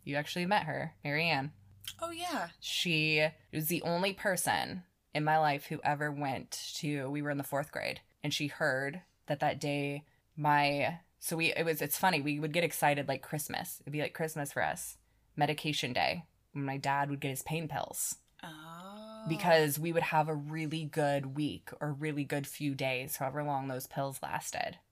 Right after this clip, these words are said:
Speaker 2: Mm-hmm.
Speaker 1: He would be really happy. Everything would be really calm in the house. And this was not a pill day. And he had come in and he had broke, um, I got a processor. It was, like,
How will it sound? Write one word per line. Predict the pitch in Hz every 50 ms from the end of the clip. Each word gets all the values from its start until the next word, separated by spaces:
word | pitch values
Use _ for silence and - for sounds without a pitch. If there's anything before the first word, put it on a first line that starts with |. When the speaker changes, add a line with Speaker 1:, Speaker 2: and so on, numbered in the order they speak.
| _ _ -
Speaker 2:
Mm-hmm. | 180 175 170 175 165 160
Speaker 1:
He | 160 156
would | 160 147
be | 143 143
really | 139 151 147 135 127 127
happy. | - - 160 156 151 147 - 147 143 139 143 135 123 - - - - - _ _ _
Everything | - 151 143 143 160 160 156 165 151
would | 151 143
be | 147 143
really | 135 135 147 143 143 139
calm | 127 - - - 143 139 135 135
in | 131 127
the | -
house. | 139 - 180 - - - - - - - - - - - _ _ _ _ _ _ - - -
And | 147 143 139 139 139
this | 139 139 - -
was | 147 139 135 -
not | 147 131 131 139 143 160 175
a | 147
pill | 147 - - - -
day. | - 78 76 - - - 170 - _ _ _ _ _
And | 143 143 139
he | 139 - 147
had | 147 143 139
come | - - - 151 147
in | 143 143
and | 143 139 143
he | 151
had | 135 131 131 -
broke, | - 135 139 139 135 131 104 95 95 - _ - - - - _ _ _ _ _ _ _
um, | - 143 139 135 135
I | 135
got | 139 139 135
a | 135
processor. | - - - 139 131 127 - - - - - - - - - - 147
It | 151
was, | 139 135
like, | 151 143 139 139 143 -